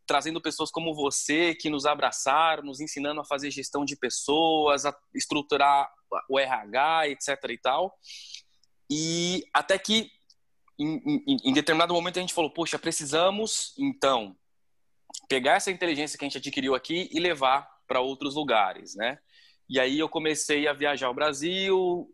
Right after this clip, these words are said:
é, junto com o pessoal, é, amigo nosso também, você nessa época já ajudava,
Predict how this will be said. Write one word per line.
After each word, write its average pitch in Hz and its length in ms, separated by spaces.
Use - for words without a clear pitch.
é, 110 400
junto 135 300
com 139 80
o 123 40
pessoal, 123 600
é, 98 320
amigo 135 280
nosso 143 360
também, 143 420
você 143 220
nessa 139 200
época 131 220
já 143 140
ajudava, 170 840